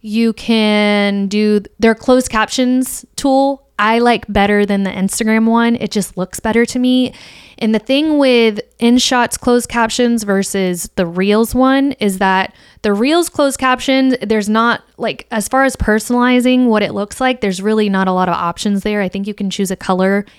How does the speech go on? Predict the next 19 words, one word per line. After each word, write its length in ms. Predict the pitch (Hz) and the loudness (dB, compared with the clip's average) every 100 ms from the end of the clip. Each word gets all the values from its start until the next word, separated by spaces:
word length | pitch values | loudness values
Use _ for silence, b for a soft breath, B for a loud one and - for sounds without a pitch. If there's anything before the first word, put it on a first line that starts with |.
| _ | _
and 160 | 202 190 | -4 -2
then 340 | 185 180 180 - | -2 -2 -6 -10
there's, 280 | 208 196 190 | -6 -4 -2
like, 200 | 190 - | -4 -4
a 100 | - | -10
couple 440 | - - - 190 185 | -8 -8 -2 -2 -2
font 340 | - 175 - | -2 -2 -2
choices. 580 | - - 185 - - - B B B - | -6 -6 -6 -8 -8 -10 B B B -4
If 140 | 233 | 0
you 60 | 220 | 2
use 200 | 208 202 | 2 2
InShot, 640 | 277 339 - 202 185 180 | 0 0 2 2 2 0
you 160 | 208 208 | 0 0
have 300 | 196 202 190 | 2 0 -2
a 60 | 196 | -8
plethora 560 | - 285 277 269 240 208 | -4 0 0 2 2 2
of 200 | - - | 0 -2
font 320 | 196 185 208 | -2 0 -2
choices. 680 | 196 180 - 180 190 - | -4 -4 -2 -2 -2 -4